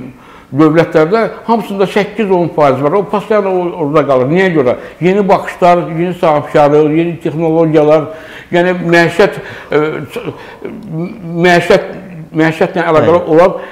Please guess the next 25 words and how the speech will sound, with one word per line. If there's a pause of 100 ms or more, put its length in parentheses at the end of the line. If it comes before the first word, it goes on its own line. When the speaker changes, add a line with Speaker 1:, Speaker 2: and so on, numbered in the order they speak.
(220)
Speaker 1:
yəni (400)
rıs-, (140)
rısaqlar
işləməyəndə (300)
o (100)
səkkiz-on
faiz
qalır. (340)
Amma
bizdə (140)
çoxdur. (340)
Onu
azaltması
üçün, (540)
onu
azaltması
üçün, (240)
yəni
bu
təklifləri
mən
göndərmişəm
dövlətimizin
başçısına. (640)
İndi